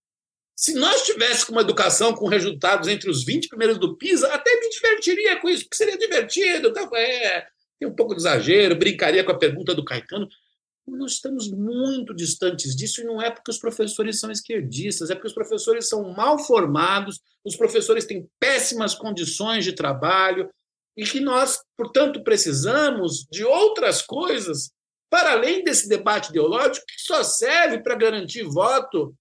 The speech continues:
pra esses grupos. Quando a, as crianças evangélicas no Brasil, é, é, fazem escola, que fazem basicamente escola pública,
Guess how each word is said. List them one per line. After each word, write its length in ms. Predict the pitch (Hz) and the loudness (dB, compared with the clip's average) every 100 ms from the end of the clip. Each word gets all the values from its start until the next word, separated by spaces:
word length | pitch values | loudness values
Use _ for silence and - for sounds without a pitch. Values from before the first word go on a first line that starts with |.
| _ _ _ - | _ _ _ -4
pra 160 | 320 | 0
esses 320 | 330 294 392 359 | 2 2 0 -2
grupos. 720 | 403 403 392 - 165 - - _ _ _ _ _ _ _ _ _ _ _ _ _ _ _ _ _ _ _ _ - | 0 -2 -4 -6 -8 -10 -18 _ _ _ _ _ _ _ _ _ _ _ _ _ _ _ _ _ _ _ _ -4
Quando 440 | 277 370 349 302 | 0 2 2 0
a, 180 | 226 214 | -2 -2
as 120 | 185 | -4
crianças 640 | - 240 349 339 302 - | -2 0 2 2 2 0
evangélicas 880 | - 214 214 190 196 214 202 - 180 | 2 0 0 0 2 2 0 -2 -8
no 120 | 180 | -6
Brasil, 640 | 170 160 135 - 165 143 131 _ _ _ _ _ _ | -2 0 0 0 0 0 -2 _ _ _ _ _ _
é, 80 | 139 | -8
é, 600 | 147 147 143 139 131 135 - | -4 0 0 0 -2 -8 -2
fazem 400 | 185 233 254 233 | 2 2 2 0
escola, 420 | 214 - 247 247 | -2 2 2 2
que 100 | 220 | -2
fazem 380 | 170 202 220 202 | 0 2 2 0
basicamente 600 | 170 294 - 269 269 262 | 0 0 0 0 0 -2
escola 380 | - 240 226 220 | -4 2 2 2
pública, 560 | 160 170 135 131 107 | -4 -4 -4 -6 -8